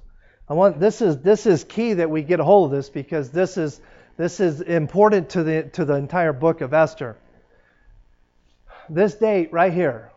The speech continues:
five fifteen B C, right here, five fifteen B C. <clears throat> Can anybody tell me what happened there? It's actually right here. The restoration of the land happened in five fifteen B C.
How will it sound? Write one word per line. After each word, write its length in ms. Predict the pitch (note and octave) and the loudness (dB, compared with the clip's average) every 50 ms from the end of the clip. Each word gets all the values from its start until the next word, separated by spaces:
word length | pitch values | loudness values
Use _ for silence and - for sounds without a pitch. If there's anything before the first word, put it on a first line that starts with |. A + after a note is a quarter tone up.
| _ _ _ _ _ | _ _ _ _ _
five 280 | _ - F#3+ F#3+ G#3 G3 | _ 0 2 2 2 0
fifteen 760 | - - A3 G3 - - - G#3 F#3 D3 B2+ B2+ C3+ C3+ C3 - _ _ _ D3 | 0 -4 -4 -4 -4 0 0 2 2 2 -2 -4 -8 -12 -14 -18 _ _ _ -10
B 180 | B2+ D#3 E3+ E3+ | -4 -2 0 0
C, 300 | D#3+ - - F3+ C#3 A#2+ | -2 -2 -4 -4 -4 -4
right 220 | A#2 C3 D3 D#3+ D3 | -2 0 0 0 0
here, 300 | D3+ C#3+ A#2 A2 A2 - - | 0 -4 -4 -6 -10 -10 -2
five 220 | - D#3+ F3+ F3 | 0 0 0 0
fifteen 400 | - G3+ F3+ - - F#3+ F3+ E3+ | -4 -8 -10 -8 -8 -8 -8 -6
B 180 | D3 E3+ E3 D#3+ | -4 -2 -2 -2
C. 280 | E3 - E3+ D3 A2+ - - - _ _ _ - _ - - | -2 -4 -6 -6 -6 -10 -18 -20 _ _ _ -20 _ -20 -20
<clears throat> 380 | - - - _ _ - _ - | -20 -20 -20 _ _ -20 _ -4
Can 440 | - C#4 - F#3 G3 E3 C3 A#2 - - _ _ _ _ _ _ | -4 -2 2 2 2 2 0 -4 -10 -14 _ _ _ _ _ _
anybody 600 | - F3 D#3 F3 G3+ A3+ A#3 G#3 A3+ A3 G#3+ F#3 | -2 2 2 4 2 2 2 2 4 2 2 2
tell 260 | - - G3 G#3+ A3 | 2 4 6 6 6
me 160 | G#3 E3+ D3+ | 6 4 2
what 180 | D3 D3 D#3 C#3+ | 6 6 6 6
happened 420 | D#3+ F3 F#3 F3+ F3+ E3+ C#3+ C#3+ | 8 6 6 4 4 0 -2 2
there? 280 | D3+ D#3 D3 B2+ A#2+ A#2 | 4 4 4 4 2 -2
It's 240 | C3 C#3 C3+ B2+ - | -6 -8 -8 -4 -2
actually 560 | F3+ D#3+ D#3+ - - D#3 D3 C#3 C3 B2+ C3 - - _ - - _ - | -2 -2 -2 -4 -6 -4 -2 -2 -2 -4 -8 -14 -20 _ -20 -20 _ -12
right 220 | C#3+ C#3+ C3+ B2 | -10 -10 -8 -8
here. 260 | C#3+ C3 A2 - - - - _ _ - - - - - _ _ _ _ _ _ _ _ _ | -10 -12 -12 -14 -18 -20 -20 _ _ -20 -20 -20 -20 -20 _ _ _ _ _ _ _ _ _
The 80 | C#3 | -6
restoration 720 | B2+ C#3+ D#3+ D#3 - - E3 D#3 D#3+ E3+ D#3+ - E3+ C#3 | 0 0 0 0 0 -4 -4 -2 -2 -2 -4 -6 -8 -8
of 100 | C3+ C3 | -8 -6
the 40 | C3 | -6
land 340 | B2+ C3+ D3+ D3+ B2 A2 - _ _ - - - _ _ _ _ - - _ _ | -4 -2 -2 -4 -4 -6 -12 _ _ -20 -20 -20 _ _ _ _ -20 -20 _ _
happened 460 | _ - B2 B2 - B2 - B2 B2 B2 | _ -4 -4 -4 -4 -4 -8 -10 -10 -10
in 60 | A#2 | -10
five 280 | - - C#3 C#3 C3 | -8 -6 -6 -6 -6
fifteen 400 | - D3+ C3 B2+ - D3+ C#3 B2+ | -6 -10 -10 -8 -8 -8 -8 -6
B 160 | A#2+ B2+ A#2+ A2 | -6 -6 -8 -8
C. 300 | - - C#3 A#2+ G#2+ | -8 -8 -8 -8 -8